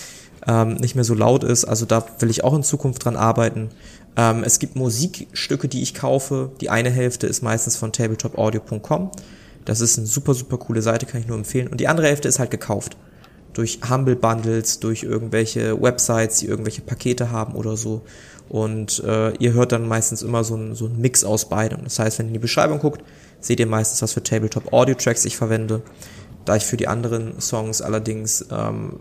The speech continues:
volle Rechte besitze, die zu verwenden, auch für kommerzielle Zwecke, gebe ich die dann nicht an. Ähm, genau. Und da würde ich halt auch gerne in, in Zukunft weiter coole Tracks kaufen, weil ich finde, dass es immer eine coole Sache ist, abwechslungsreiche Musik zu haben und nicht immer auf dieselben Tracks zurückgreifen zu müssen.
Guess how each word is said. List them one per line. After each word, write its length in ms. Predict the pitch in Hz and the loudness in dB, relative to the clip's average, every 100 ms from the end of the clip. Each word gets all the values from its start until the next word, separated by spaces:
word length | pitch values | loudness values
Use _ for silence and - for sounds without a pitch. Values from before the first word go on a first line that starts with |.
| - | -14
volle 320 | - 120 110 | -2 2 2
Rechte 240 | 117 127 120 | 2 0 -2
besitze, 360 | 113 117 - | 0 -2 -4
die 80 | 117 | -6
zu 120 | - | -6
verwenden, 400 | - 104 113 120 | -4 0 0 -2
auch 120 | 107 | -4
für 100 | - | -6
kommerzielle 560 | 117 123 120 113 135 147 | -4 -2 -2 0 2 2
Zwecke, 440 | 147 120 117 117 117 - - - - | 0 -4 -4 -6 -8 -16 -20 -20 -2
gebe 180 | 123 - | 0 0
ich 80 | |
die 120 | - 123 | 0 2
dann 160 | 113 | 2
nicht 180 | 113 - | 2 -2
an. 140 | - - - - - - - - | -6 -10 -20 -20 -20 -20 -18 -6
Ähm, 280 | 110 113 110 - - | -4 -4 -6 -10 -8
genau. 200 | - 110 - - - - - | -4 -4 -6 -16 -20 -18 -2
Und 100 | - | 2
da 60 | |
würde 100 | 135 | 2
ich 80 | 156 | 4
halt 120 | 165 | 4
auch 120 | 143 - | 4 2
gerne 220 | 143 147 | 4 4
in, 200 | 127 127 | 2 0
in 160 | 127 | 0
Zukunft 380 | 131 196 202 156 | 2 4 4 4
weiter 220 | 131 135 | 4 4
coole 260 | 139 - 139 | 2 2 2
Tracks 300 | - - - | 2 2 4
kaufen, 280 | 117 117 123 | 4 2 2
weil 120 | 117 | 2
ich 80 | 123 | 2
finde, 180 | 143 127 | 0 0
dass 120 | 123 | -2
es 100 | 123 | -2
immer 120 | 127 | -4
eine 100 | 127 | -4
coole 220 | - 135 | -4 -4
Sache 260 | 127 156 - | -2 -2 -2
ist, 260 | 113 117 | -4 -4
abwechslungsreiche 600 | - - 131 127 - 113 | -6 -6 -4 -4 -2 -4
Musik 320 | 113 113 156 - | -4 -8 -8 -6
zu 120 | 117 | -4
haben 280 | 110 110 135 - - - - - | -4 -4 -8 -14 -20 -20 -20 -8
und 100 | 117 | -6
nicht 120 | 113 | -2
immer 140 | 120 | -2
auf 140 | 123 123 | -2 -2
dieselben 380 | 123 113 135 143 | 0 2 0 0
Tracks 260 | 123 123 | -4 -4
zurückgreifen 500 | - 147 131 113 110 | -2 -2 0 -2 -4
zu 160 | - 110 | -12 -12
müssen. 200 | - | -12